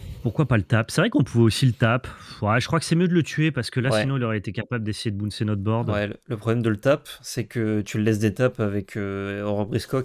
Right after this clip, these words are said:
Speaker 2: et il fait des
Speaker 1: Ouais.
Speaker 2: bêtises. Alors que de le tuer, euh, bah, ça lui demande de reset
Speaker 1: En
Speaker 2: up.
Speaker 1: fait, il était tout incité à bloquer notre coma parce qu'il sait qu'on n'a pas d'interaction normalement.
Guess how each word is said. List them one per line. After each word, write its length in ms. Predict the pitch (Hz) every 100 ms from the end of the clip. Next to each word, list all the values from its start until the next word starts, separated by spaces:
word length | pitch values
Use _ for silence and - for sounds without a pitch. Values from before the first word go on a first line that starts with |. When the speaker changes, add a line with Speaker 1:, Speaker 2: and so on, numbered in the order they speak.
| 120
Speaker 2:
et 100 | 104
il 60 | 98
fait 120 | 107
des 60 |
Speaker 1:
Ouais. 100 | 107
Speaker 2:
bêtises. 320 | 107 107 98 - _ _ - _ _ _
Alors 200 | 110 101
que 100 | -
de 80 | 104
le 120 | 104
tuer, 360 | - 120 127 113
euh, 180 | 98 95
bah, 200 | 95 95
ça 160 | 110
lui 160 | 95 98
demande 300 | 101 107 101
de 40 |
reset 300 | 98 98 113
Speaker 1:
En 60 | 123
Speaker 2:
up. 40 |
Speaker 1:
fait, 220 | 170 -
il 80 | 135
était 220 | 127 127
tout 160 | - 143
incité 400 | 151 - 143 156
à 80 | 127
bloquer 300 | 110 113 135
notre 180 | 123 -
coma 300 | 127 131 151
parce 200 | 120 -
qu'il 140 | 113
sait 140 | - 151
qu'on 140 | 127
n'a 100 | 110
pas 120 | 135
d'interaction 560 | 123 110 113 110 - 127
normalement. 580 | 104 104 107 113 131